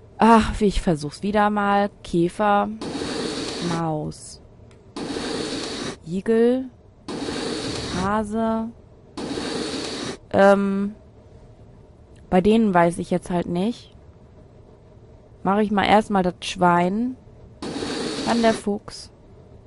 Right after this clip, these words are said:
dann der Wolf und dann der Bär. Auch falsch. Keine Ahnung.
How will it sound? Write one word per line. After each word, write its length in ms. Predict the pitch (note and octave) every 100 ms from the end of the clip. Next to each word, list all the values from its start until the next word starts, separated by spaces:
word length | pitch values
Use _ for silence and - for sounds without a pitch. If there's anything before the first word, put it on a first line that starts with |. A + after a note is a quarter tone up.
| - - - -
dann 220 | - A3 A3+
der 220 | A3+ G3+
Wolf 360 | G#3 G#3 G#3+ - - - - - - - -
und 240 | - -
dann 180 | G3+ G3+
der 120 | G3+
Bär. 400 | F#3+ F3+ F3 F3 G3 - - - - - - - - - - - - - - - - - - -
Auch 220 | F#3 F#3+
falsch. 600 | - - E3+ E3+ E3+ - - - - - - - - - - - - - - - - - - -
Keine 320 | - F#3+ G#3+
Ahnung. 560 | G#3 G#3 A3 F#3 E3+